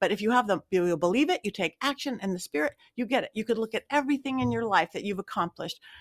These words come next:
You've, you've had that. The stuff you haven't quite accomplished, one of those things need tweaking, or two, you don't really believe it, or that you deserve it or can do it. You haven't taken the action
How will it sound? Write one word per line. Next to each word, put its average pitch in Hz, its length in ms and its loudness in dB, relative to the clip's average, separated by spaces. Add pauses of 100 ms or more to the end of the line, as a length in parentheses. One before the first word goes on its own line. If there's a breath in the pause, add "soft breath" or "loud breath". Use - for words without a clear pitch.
(200 loud breath)
You've, 185 220 0 (280)
you've 196 180 0
had 196 260 6
that. 117 240 0
The 190 80 -6
stuff 208 260 0
you 185 80 2
haven't 220 320 4
quite 320 220 4
accomplished, 330 640 0 (680 soft breath)
one 185 180 6
of 220 80 2
those 247 220 6
things 262 340 2
need 269 180 0
tweaking, 220 400 -2
or 170 80 0
two, 226 180 -2
you 180 100 2
don't 170 180 2
really 160 200 0
believe 175 420 0
it, 277 120 6
or 190 140 2
that 139 140 -4
you 160 80 -2
deserve 170 400 0
it 165 80 0
or 165 80 0
can 170 200 -2
do 240 180 4
it. 269 120 4
You 170 140 -2
haven't 165 320 4
taken 156 280 -6
the 175 160 -6
action 220 380 -4